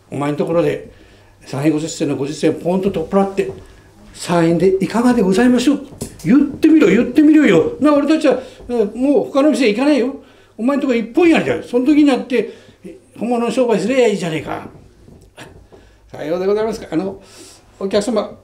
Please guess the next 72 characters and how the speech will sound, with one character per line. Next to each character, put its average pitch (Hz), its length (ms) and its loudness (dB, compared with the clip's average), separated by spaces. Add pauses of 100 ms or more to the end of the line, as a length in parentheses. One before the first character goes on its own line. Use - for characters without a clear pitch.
お 185 80 -8
言 240 180 2
葉 269 80 2
上 320 180 4
手 285 60 2
で 247 100 4
い - 20 0
ら 226 80 4
っ 202 40 2
し 208 80 2
ゃ 233 40 4
い - 20 4
ま 240 100 4
す 208 120 -2
ね。 - 340 -2 (120)
え 180 320 -6 (420)
ー、 - 40 -20
差 - 120 -8
し - 120 -8
入 214 120 0
れ 214 160 2
で 208 80 4
お 196 40 4
持 226 140 0
ち - 80 -10
帰 247 120 0
り 233 60 0
に 254 40 2
な 254 100 2
っ - 20 0 (100)
て、 196 240 0 (280)
え 170 460 -2
ー、 - 20 -16
そ 208 100 -8
の 202 100 -2
後、 196 400 -2
私 - 260 -6
ど 214 60 0
も 208 80 0
の 196 40 -2
と 202 60 -4
こ 202 100 0
で 208 180 2
お - 60 -12
買 - 140 0
い - 20 0
物 208 140 2
い 202 40 -4
た 208 100 2
だ 196 100 2
く。 196 260 -8 (140)
嬉 147 200 -2
し 214 100 2
い 196 40 0
こ 208 80 4
と 220 140 2
で 214 100 4
ご 196 80 2
ざ 233 100 4
い 247 60 4
ま 262 140 2
す 254 100 -4
ね。 262 480 0
え 175 280 0
ー、 - 20 0
お 165 40 2
っ 160 40 -2
し - 140 -6
ゃ 220 40 -2
る 196 80 -4
通 214 100 -4
り、 208 180 -10